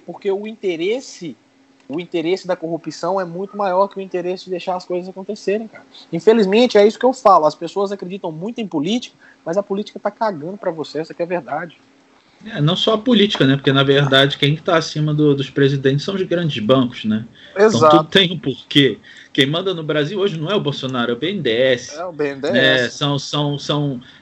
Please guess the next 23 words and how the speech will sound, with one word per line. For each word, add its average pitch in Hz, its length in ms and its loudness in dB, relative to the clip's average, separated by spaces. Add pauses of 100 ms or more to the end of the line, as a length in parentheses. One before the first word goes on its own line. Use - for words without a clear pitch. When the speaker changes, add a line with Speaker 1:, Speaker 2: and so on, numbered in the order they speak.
Speaker 2:
é, 120 240 -2
é, 135 160 -4
é, 131 120 -8
são 147 220 -6
todas 185 320 -2
es-, 180 180 -10
essas 151 300 -2
cúpulas 147 600 0
aí. 143 340 2
Nos 226 80 -2
Estados 156 300 -2
Unidos 147 280 -2
é 143 60 -2
a 135 60 -2
mesma 131 240 -4
coisa, 175 260 -4
em 240 60 -4
todo 247 220 -4
país 208 220 -4
é 202 40 -4
a 196 40 -6
mesma 175 300 -6
coisa. 139 380 2